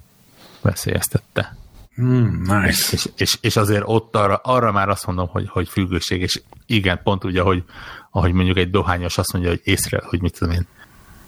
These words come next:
Speaker 1: tüdőrában meghalt a jó barátja, és, és rájött, hogy úristen, ránézett és lerakta, úgy nálunk is az volt, hogy, hogy, hogy tényleg észbe kapni, hogy oké, látszod-,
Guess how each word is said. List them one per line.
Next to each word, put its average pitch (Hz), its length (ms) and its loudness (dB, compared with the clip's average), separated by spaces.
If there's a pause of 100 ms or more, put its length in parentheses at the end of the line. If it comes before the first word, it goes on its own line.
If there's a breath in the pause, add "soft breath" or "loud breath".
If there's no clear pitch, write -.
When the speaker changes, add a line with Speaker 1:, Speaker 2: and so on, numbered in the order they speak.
(1300)
Speaker 1:
tüdőrában 90 580 2
meghalt 92 380 -2
a 92 40 0
jó 90 120 2
barátja, 87 480 -2
és, 85 320 -2
és - 420 -4 (120)
rájött, 90 440 0
hogy - 180 -6 (120)
úristen, 90 680 0 (160)
ránézett 90 600 -2
és - 160 -4
lerakta, 90 600 0 (460 loud breath)
úgy 95 420 0
nálunk 95 380 0
is - 100 -4
az 92 160 2
volt, 98 180 0
hogy, - 220 -2
hogy, 95 240 2
hogy 101 180 0
tényleg 90 340 -2
észbe 98 300 0
kapni, 92 220 -2
hogy 147 120 -2
oké, 95 420 0 (1040)
látszod-, 95 540 0